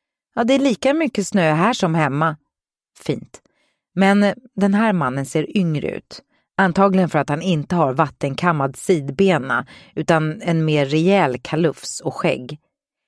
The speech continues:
Ändå får vi indikationer på att det skulle kunna vara samma person. I våra register heter han Anders Lindberg, är fyrtiotre år och hemmahörande i Karlstad." Tåget började sakta in.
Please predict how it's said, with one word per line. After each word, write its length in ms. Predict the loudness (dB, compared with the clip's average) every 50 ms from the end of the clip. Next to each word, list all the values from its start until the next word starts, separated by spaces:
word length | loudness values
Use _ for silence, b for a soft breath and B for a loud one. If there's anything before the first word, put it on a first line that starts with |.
| _ _ _ -2
Ändå 260 | 0 2 2 2 0
får 240 | 0 2 2 2 4
vi 80 | 4 2
indikationer 760 | 0 0 -2 -4 -4 -4 -6 -6 -2 -2 0 0 0 0 -2
på 140 | -4 -4 -6
att 100 | -4 -4
det 80 | -6
skulle 300 | -6 -2 -2 -2 -2 -2
kunna 200 | -2 -2 -4 -4
vara 140 | -2 -2 -4
samma 380 | -4 -2 -4 -2 -2 -2 -4 -4
person. 500 | -4 -8 -8 -4 -4 -6 -6 -6 -12 -16 _ _ _ _ _ _ _ _ _ _ _ _ _ 0
I 100 | 0 2
våra 340 | 4 4 4 4 4 4 4
register 540 | 2 2 0 -2 -4 -8 -6 -2 -2 -2
heter 340 | 0 0 -2 -2 -2 -2 -2
han 200 | -2 -2 -4 -4 -2
Anders 440 | 0 0 0 0 -2 -4 -4 -2
Lindberg, 720 | 0 0 0 0 -2 -4 -4 -2 -2 0 0 -2 -4 -6 -10 b b b b b b b b
är 300 | 2 4 4 4 4 2
fyrtiotre 720 | 0 -2 -4 -2 0 -2 -4 -4 -4 -2 0 2 2 2
år 340 | 2 2 0 0 0 -2 -4 -10
och 260 | _ _ -4 -2 2
hemmahörande 720 | 2 2 2 2 0 0 2 4 4 4 2 0 0 -2
i 60 | -4 -4
Karlstad." 720 | -2 0 2 2 2 0 -2 -8 -10 -8 -8 -8 -8 -12 _ _ _ _ _ _ _ _ _ _ _ _ _ _ _ _ _ _ _ _ _ _ _ -6
Tåget 400 | -2 0 0 2 0 -2 -4 -2
började 340 | -2 0 0 0 0 -2 -6
sakta 360 | -6 -6 -6 -6 -6 -8 -6
in. 320 | -6 -6 -6 -8 -10 -12